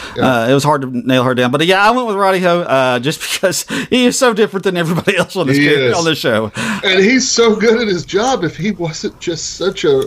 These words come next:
Speaker 1: horrible person, he probably would be a great M I five agent.
Speaker 2: Yeah, you're, you're probably correct about that. So, all right, the Monica, just a person who has an integral role in the show. Who did you go with?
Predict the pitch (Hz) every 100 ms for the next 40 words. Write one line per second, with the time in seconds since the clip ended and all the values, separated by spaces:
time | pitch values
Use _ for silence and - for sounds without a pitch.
0 | - - - - 208 214 175 147 175 214
1 | 240 165 139 214 208 - 143 131 175 160
2 | 156 156 165 156 147 160 170 170 180 175
3 | 180 180 180 196 240 165 226 180 170 175
4 | 156 156 - 143 160 156 156 156 98 87
5 | 87 - 60 104 - - - - - -
6 | - 214 202 - 202 220 233 226 196 185
7 | 170 156 147 147 185 - 170 160 156 165
8 | 202 202 - 190 175 165 151 143 131 135
9 | 131 139 143 139 127 131 135 131 123 117
10 | 107 165 165 143 127 135 147 190 190